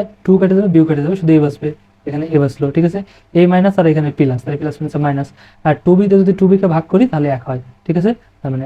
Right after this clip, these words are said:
এক হয়ে গেল। এখন দেখো, এখানে আমাদের কমন আছে কি? এই যে এ মাইনাস ওয়ান, এ মাইনাস ওয়ান, এটা আমাদের কমন, তাহলে এটা আমরা নিয়ে নিলাম,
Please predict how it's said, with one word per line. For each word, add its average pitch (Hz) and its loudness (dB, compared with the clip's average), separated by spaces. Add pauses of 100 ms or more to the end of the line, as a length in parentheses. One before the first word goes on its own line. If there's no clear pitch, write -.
(120)
এক 123 -10
হয়ে 127 -6
গেল। 120 -6 (460)
এখন 165 0 (100)
দেখো, 135 0 (400)
এখানে 160 0
আমাদের 170 0 (100)
কমন 156 2
আছে 160 -6
কি? 196 2 (600)
এই 139 2
যে 131 -4 (920)
এ - 6 (220)
মাইনাস 165 0
ওয়ান, 170 0 (300)
এ - 4 (100)
মাইনাস 135 -4
ওয়ান, 131 -6 (100)
এটা 147 -8
আমাদের 151 -4
কমন, 143 -2 (300)
তাহলে 139 -4
এটা 131 -6
আমরা 131 -2 (120)
নিয়ে 135 -2
নিলাম, 123 -6